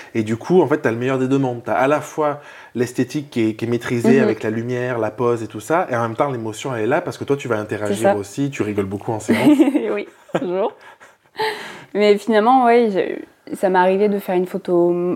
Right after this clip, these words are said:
Speaker 2: enfin, des photos mode où la, la modèle éclate de rire, parce que à ce moment-là, elle posait pas, et en fait, c'est mes une de mes plus belles
Speaker 1: C'est
Speaker 2: photos, tu vois.
Speaker 1: préféré, ouais.
Speaker 2: Et, euh,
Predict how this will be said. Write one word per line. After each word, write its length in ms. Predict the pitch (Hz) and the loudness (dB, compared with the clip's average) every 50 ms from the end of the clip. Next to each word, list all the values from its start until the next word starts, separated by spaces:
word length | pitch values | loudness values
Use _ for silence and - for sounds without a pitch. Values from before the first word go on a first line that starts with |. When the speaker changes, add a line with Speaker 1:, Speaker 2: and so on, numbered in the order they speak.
| - - - - | -4 -4 -6 -8
Speaker 2:
enfin, 240 | - - - 165 165 | -6 -8 -6 -4 -2
des 120 | 165 165 165 | -2 -2 -2
photos 260 | - 175 - 170 165 | -4 -6 -4 -2 2
mode 280 | 170 180 202 220 226 214 | 4 4 4 4 2 0
où 280 | 190 175 170 170 165 165 | -2 0 0 0 0 2
la, 260 | 165 160 160 160 160 | 2 2 2 0 0
la 340 | 160 160 156 156 - - 160 | -2 -4 -4 -4 -4 -4 -2
modèle 380 | 160 165 170 170 180 180 - - - | 0 0 0 2 0 0 0 -2 -4
éclate 380 | 175 190 - - 202 190 180 175 | -4 -4 -2 0 0 2 2 2
de 80 | 180 | 0
rire, 320 | 175 170 180 208 226 233 233 - - _ - - - | 0 2 4 4 4 4 2 -4 -14 _ -20 -4 -2
parce 180 | 190 170 - | -2 -2 0
que 120 | - - 220 | 2 4 6
à 100 | 208 202 | 6 6
ce 120 | - - 185 | 4 0 0
moment-là, 280 | 185 190 190 196 190 | 0 2 2 2 0
elle 80 | 175 175 | 0 -2
posait 300 | - 175 175 170 170 160 | -4 -6 -4 -2 -4 -2
pas, 320 | - 196 202 220 226 214 | 2 2 4 4 4 2
et 80 | 175 165 | 0 -4
en 60 | 160 | -6
fait, 140 | - 190 185 | -8 -10 -10
c'est 120 | - - 165 | -6 -4 -2
mes 300 | 160 156 156 156 151 - _ _ _ _ _ _ - - - | 0 0 -2 -4 -6 -10 _ _ _ _ _ _ -12 -10 -6
une 200 | 143 165 170 170 | -4 -2 0 0
de 80 | 165 | 0
mes 160 | 165 170 160 160 | 0 0 0 -2
plus 140 | - - 160 | -4 -4 -2
belles 120 | 170 165 - | -2 -2 -2
Speaker 1:
C'est 120 | - 180 | -4 0
Speaker 2:
photos, 160 | - 262 262 107 | 0 0 0 2
tu 60 | - | 0
vois. 100 | - 117 | -2 -2
Speaker 1:
préféré, 200 | 113 117 117 107 | -2 -4 -6 -8
ouais. 760 | 104 98 - - - - - - - - - - - - - 170 | -10 -12 -14 -16 -16 -18 -18 -20 -20 -20 -20 -20 -14 -4 0 2
Speaker 2:
Et, 160 | 160 156 151 | 4 6 6
euh, 480 | 151 151 151 147 147 147 147 147 147 | 6 6 6 6 6 4 4 4 2